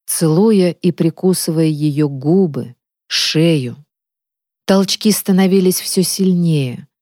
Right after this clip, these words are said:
сотрясая все ее тело. Персефона прижалась к нему, обхватив ногами, оцарапав ногтями его кожу,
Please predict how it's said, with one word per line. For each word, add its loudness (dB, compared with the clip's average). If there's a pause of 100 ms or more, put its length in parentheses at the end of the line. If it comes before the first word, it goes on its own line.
(120)
сотрясая 0
все 0
ее 2
тело. -2 (1080)
Персефона 0
прижалась 0
к -14
нему, -2 (200)
обхватив -2
ногами, -2 (460)
оцарапав 0
ногтями 0
его 0
кожу, -2